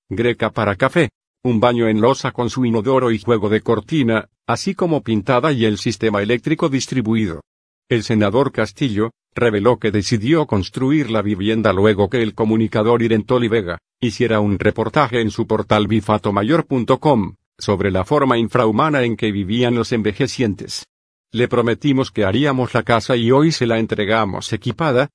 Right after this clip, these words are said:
para que vivan dignamente", dijo el legislador. El senador también había donado una silla de rueda a Aquilino y da una ayuda económica mensual, y ahora gestiona una pensión solidaria del Estado.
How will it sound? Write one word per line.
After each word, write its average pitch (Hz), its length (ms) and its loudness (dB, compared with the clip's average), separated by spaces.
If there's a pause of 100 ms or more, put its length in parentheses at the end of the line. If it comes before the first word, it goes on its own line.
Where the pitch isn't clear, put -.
(160)
para 117 200 2
que 127 260 0 (160)
vivan 120 460 2
dignamente", 120 720 0 (220)
dijo 110 400 0
el 104 80 0
legislador. 110 680 0 (440)
El 117 160 0
senador 107 420 0
también 104 360 -2
había 120 340 0
donado 117 400 2
una 113 280 2
silla 117 340 0
de 101 120 2
rueda 110 440 2
a 101 40 2
Aquilino 113 460 0
y 113 100 0
da 131 140 0
una 135 240 0
ayuda 107 380 0
económica 104 580 2
mensual, 117 520 0
y 117 80 0
ahora 107 380 4
gestiona 127 500 -2
una 117 220 0
pensión 117 440 0
solidaria 117 680 0
del 98 120 0
Estado. 101 440 -4